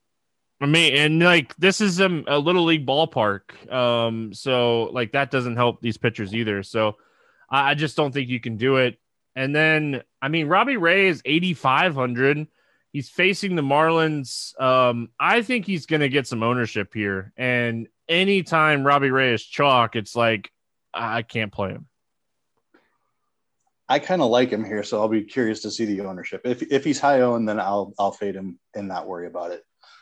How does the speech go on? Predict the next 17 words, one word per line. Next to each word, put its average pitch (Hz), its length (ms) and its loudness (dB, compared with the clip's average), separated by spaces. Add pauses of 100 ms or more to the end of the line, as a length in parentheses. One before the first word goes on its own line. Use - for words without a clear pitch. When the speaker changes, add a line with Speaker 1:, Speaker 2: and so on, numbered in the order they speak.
(140)
Speaker 2:
Um, 92 420 -8
but 107 140 -8
if - 80 -12
he's 147 180 2
coming 120 380 -2
in 107 500 -6 (100)
ten 107 280 -6
to - 40 -14
fifteen 104 360 -10
percent, - 560 -10 (640)
I 107 160 -4
have 117 200 -4
a 113 40 -4
little 107 280 -4
bit 95 140 -6
of 90 160 -10
interest. 87 540 -16